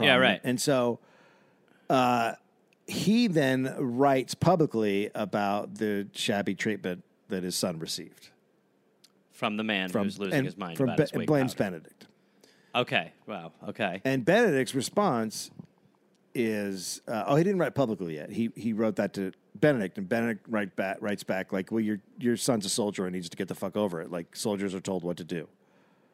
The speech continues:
Speaker 1: That's how
Speaker 2: Yeah.
Speaker 1: it works." And then
Speaker 2: Even
Speaker 1: you
Speaker 2: if
Speaker 1: go
Speaker 2: it's,
Speaker 1: do it.
Speaker 2: even if it's absurd, even if the order is,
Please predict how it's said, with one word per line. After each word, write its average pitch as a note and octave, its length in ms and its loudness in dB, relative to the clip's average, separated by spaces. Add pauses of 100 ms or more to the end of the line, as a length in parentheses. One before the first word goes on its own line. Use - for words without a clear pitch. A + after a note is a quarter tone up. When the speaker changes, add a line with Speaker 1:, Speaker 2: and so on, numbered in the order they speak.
(300)
Speaker 1:
That's F#2+ 200 -2
how G#2+ 160 4
Speaker 2:
Yeah. G#2+ 60 2
Speaker 1:
it G#2+ 40 0
works." G#2+ 320 0
And G2+ 120 -2
then G#2+ 60 4
Speaker 2:
Even A#2+ 120 4
Speaker 1:
you A#2+ 40 4
Speaker 2:
if A#2 60 4
Speaker 1:
go A#2+ 60 2
Speaker 2:
it's, B2 140 2
Speaker 1:
do G#2 100 2
it. - 180 -8
Speaker 2:
even A#2+ 240 2
if B2+ 140 2
it's C3 140 -4
absurd, A#2 500 2
even C3+ 180 0
if D3 120 0
the C#3 100 6
order C3+ 320 6
is, B2+ 420 4